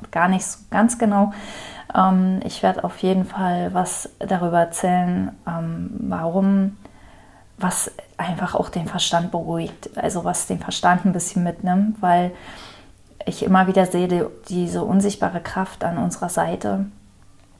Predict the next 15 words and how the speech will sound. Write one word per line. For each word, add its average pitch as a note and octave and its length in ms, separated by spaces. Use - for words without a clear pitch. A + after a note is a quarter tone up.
unsere F#3 300
spirituelle G3+ 720
Kraft - 440
ist - 240
was, - 260
was F3+ 180
der F3 100
Verstand F3+ 520
immer F#3+ 400
wieder F3 180
anzweifelt, E3+ 760
immer F#3+ 380
wieder E3+ 320
glaubt - 340
er, - 200